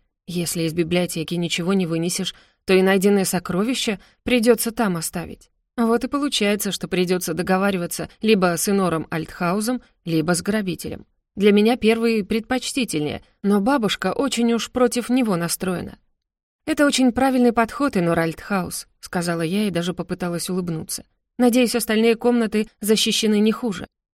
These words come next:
«Увы, не все, Инора Альдер, не все», он вздохнул.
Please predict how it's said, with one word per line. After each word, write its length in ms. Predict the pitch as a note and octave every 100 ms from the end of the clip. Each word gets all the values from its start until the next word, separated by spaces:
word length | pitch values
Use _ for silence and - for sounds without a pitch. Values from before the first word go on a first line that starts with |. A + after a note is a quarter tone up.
| _
«Увы, 460 | F3+ F3+ G3 C4 B3
не 120 | F3+
все, 280 | - G3+ G#3+
Инора 320 | F#3 E3 D#3+
Альдер, 440 | - D#3+ D3+ - -
не 140 | F3 E3+
все», 420 | - E3+ E3 D#3+ _ _ -
он 180 | F#3
вздохнул. 540 | E3+ E3+ E3 - E3+